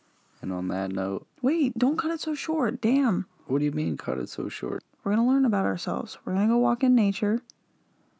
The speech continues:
Speaker 2: We're gonna spend time doing things that we enjoy. I'm gonna take, make time for things that I wanna do. You're gonna make time for things that you wanna do. We're gonna share those things.
Speaker 1: Yeah.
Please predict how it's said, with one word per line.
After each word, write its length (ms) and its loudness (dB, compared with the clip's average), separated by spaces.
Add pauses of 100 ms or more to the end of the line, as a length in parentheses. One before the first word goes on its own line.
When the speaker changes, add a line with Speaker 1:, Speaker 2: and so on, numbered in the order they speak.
(340)
Speaker 2:
We're 100 -2
gonna 140 4
spend 300 4
time 240 4
doing 260 4
things 220 0
that 100 0
we 140 2
enjoy. 460 4 (600)
I'm 160 0
gonna 140 2
take, 260 -4
make 240 4 (540)
time 260 2
for 140 -2
things 240 0
that 100 0
I 140 2
wanna 180 0
do. 340 0 (180)
You're 100 -6
gonna 140 0
make 160 0
time 240 -2
for 120 -6
things 280 -2
that 100 -4
you 100 0
wanna 180 -2
do. 360 -2
We're 80 -4
gonna 140 2
share 260 0
those 240 -2
things. 400 -2 (260)
Speaker 1:
Yeah. 300 0